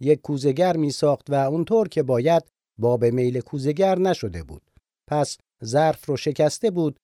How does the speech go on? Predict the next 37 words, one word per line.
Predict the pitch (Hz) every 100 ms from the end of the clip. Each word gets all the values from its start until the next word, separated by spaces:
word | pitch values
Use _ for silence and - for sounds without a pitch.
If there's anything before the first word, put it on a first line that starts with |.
| _ _ 123
و | 127 117
بعد | 151 151 123
از | 131 123
اون | 143 135 120
ظرف | 107 123 -
دیگری | 104 107 123 165 180
ساخته | 107 82 76 - -
بود. | - _ _ _ _ _
ما | 208 240
همینطور | 220 214 208 208
به | 185 185
موعظه‌ای | 170 170 151 180 220 175
که | 180 160
نقطهٔ | 156 151 - 214 180
مقابل | 156 151 156 226
این | 208 151
موعظه | 135 135 127 131
بود | 160 226 156
نگاه | 92 95 87
کردیم | 110 98 101 101
که | 135
در | 165 208
اون | 233
ارمیا | 185 185 156 185 196
ظرف | 156 180 160
زیبایی | 160 143 160 147 220 190
رو | 160
در | 147 135
کف | 123 165 156
معبد | 139 131 120 151 135
شکست | - 131 185 170 -
و | 147 135
گفت: | 131 151 131 _ _ _ _ -
"شمایی | 170 214 240 185
که | 160
به | 139
اسارت | 131 143 120 120